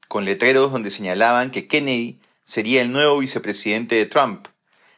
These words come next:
quien estaba a muy poco de retomar el poder para acabar por fin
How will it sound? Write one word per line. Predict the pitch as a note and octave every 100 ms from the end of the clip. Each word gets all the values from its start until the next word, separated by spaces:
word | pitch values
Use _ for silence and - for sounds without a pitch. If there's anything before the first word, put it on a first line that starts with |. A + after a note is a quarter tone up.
| _
quien | - A2
estaba | G2+ - B2+ B2+ C#3 -
a | G2+
muy | G#2+ C3+ D3+
poco | - C#3+ C3+ B2
de |
retomar | A2 G2 F#2+ G#2+ A#2+
el | -
poder | G2+ A2 B2+ C3+ -
para | G#2
acabar | G2 F#2 G2 A2+
por | A2 G2
fin | - D3+ D#3